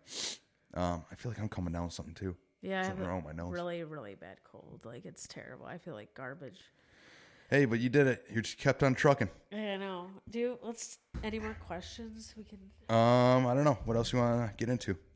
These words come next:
Speaker 2: Uh, let's ask somebody here, 'cause I'm on live. Does anybody have any questions they
Speaker 1: Microphone.
Speaker 2: wanna ask us? <laughs>
Speaker 1: Grab that mic.
Speaker 2: Does anybody have any questions they wanna ask us? We're on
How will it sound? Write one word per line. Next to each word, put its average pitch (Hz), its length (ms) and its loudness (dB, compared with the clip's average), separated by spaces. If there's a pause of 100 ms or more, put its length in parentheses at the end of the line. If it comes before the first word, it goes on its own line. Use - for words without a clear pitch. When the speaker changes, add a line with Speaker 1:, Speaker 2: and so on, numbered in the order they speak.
(120)
Speaker 2:
Uh, 262 680 -6 (300)
let's 262 180 -14
ask 330 260 -10
somebody 214 300 -20 (140)
here, 117 320 -20
'cause 214 120 -18
I'm 202 120 -14
on 233 160 -12 (100)
live. 165 520 -10
Does 226 200 -18 (320)
anybody 269 600 -12
have 196 340 -12
any 202 180 -18 (100)
questions - 440 -14 (160)
they - 80 -6
Speaker 1:
Microphone. 101 260 -4
Speaker 2:
wanna - 260 -16
ask - 160 -20 (240)
us? - 280 -20 (400)
<laughs> - 720 -20
Speaker 1:
Grab 135 180 0
that 113 140 -2
mic. 95 260 -8 (1400)
Speaker 2:
Does 196 220 0
anybody 190 460 2
have 175 200 0
any - 120 -4
questions 165 560 0
they 160 100 2
wanna 156 200 2
ask 151 400 -4
us? - 340 -6
We're 160 80 -4
on 156 200 -4